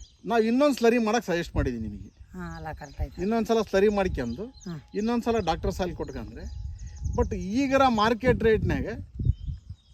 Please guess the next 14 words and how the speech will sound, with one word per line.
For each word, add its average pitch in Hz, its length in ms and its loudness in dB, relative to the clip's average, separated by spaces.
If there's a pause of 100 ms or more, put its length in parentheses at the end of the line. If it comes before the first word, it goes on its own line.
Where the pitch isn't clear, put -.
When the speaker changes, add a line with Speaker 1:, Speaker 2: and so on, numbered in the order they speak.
(140)
Speaker 1:
ಕಾಯಿ 214 220 6
ಕ್ವಾಲಿಟಿ 196 400 4
ಬರ್ತೈತಿ, 175 440 -4 (960)
ಹೌದನ್ 202 260 4
ಸರ್? 226 360 -6
Speaker 2:
ಅಲ್ಲ, 170 200 -12
ಕರೆಕ್ಟ್ 160 260 -16
ಆಯ್ತು. - 280 -20
Speaker 1:
ಕ್ವಾಲಿಟಿ 202 320 4
ಬರ್ತೈತಿ. 185 420 -4 (640)
ಈಗ 220 200 -6
ಇರ್ತಕ್ಕಂಥ 262 560 0 (160)
ಕಾಯಿ 240 280 4
ಐತಲ್ಲ, 165 320 -2